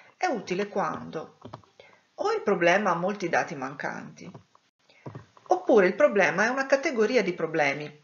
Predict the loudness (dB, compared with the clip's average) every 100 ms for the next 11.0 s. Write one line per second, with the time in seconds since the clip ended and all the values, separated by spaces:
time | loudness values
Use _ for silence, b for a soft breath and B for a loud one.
0 | B B B B _ 2 4 6 6 4
1 | 0 0 0 -4 0 0 0 -6 -8 -8
2 | -6 -8 -8 -10 -6 -4 -2 -4 -4 -4
3 | -2 -4 -2 2 2 2 -6 -10 -8 -10
4 | -10 -8 -8 -6 -8 -10 -12 -12 -10 -6
5 | -6 -6 -8 -10 -12 -14 -16 -18 _ _
6 | -20 -20 _ _ -20 -20 -20 _ _ _
7 | _ _ -10 -8 -6 -6 -6 -6 -8 -8
8 | -6 -6 -4 -6 -8 -6 -8 -8 -12 -14
9 | -16 -12 -8 -8 -8 -8 -6 -6 -6 -10
10 | -12 _ -8 -6 -6 -4 -6 -8 -12